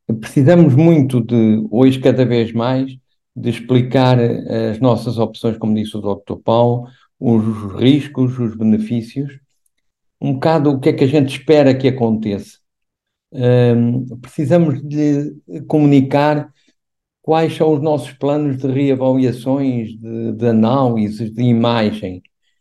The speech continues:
E dizer-lhes, acima de tudo, sempre que há este grupo, este grupo de, de vários colegas que estão particularmente atentos, eh, sobre, sobre si, sobre este doente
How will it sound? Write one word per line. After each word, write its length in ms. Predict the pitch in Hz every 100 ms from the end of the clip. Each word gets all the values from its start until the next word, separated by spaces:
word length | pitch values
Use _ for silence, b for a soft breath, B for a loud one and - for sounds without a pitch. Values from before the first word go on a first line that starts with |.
| _ _ _ _ _ _
E 500 | 147 156 165 170 - _ _ 151
dizer-lhes, 580 | 175 165 175 180 - 170
acima 320 | 170 170 147
de 60 |
tudo, 180 | - 165
sempre 520 | - - 160 160 - -
que 180 | - 156
há 140 | 147
este 340 | 156 147 - 135
grupo, 520 | 127 143 151 - - _ _ _ _ _ _ _
este 800 | - 123 127 131 127 123 117 123 120
grupo 400 | 131 135 127 127
de, 320 | 113 127 123
de 180 | 117 123
vários 400 | 127 147 143 131
colegas 520 | - 123 127 127 127
que 100 | -
estão 440 | - - 120 117 - B _ _
particularmente 800 | 135 123 131 127 131 127 127 131
atentos, 760 | 127 - 147 143 131 117 107 - _ _ _
eh, 380 | 123 120 120 135
sobre, 840 | 127 - 123 117 120 117 127 135 123
sobre 380 | - 139 117
si, 260 | 104 139 143
sobre 340 | - 131 123
este 200 | 127 -
doente 560 | 117 113 117 127 131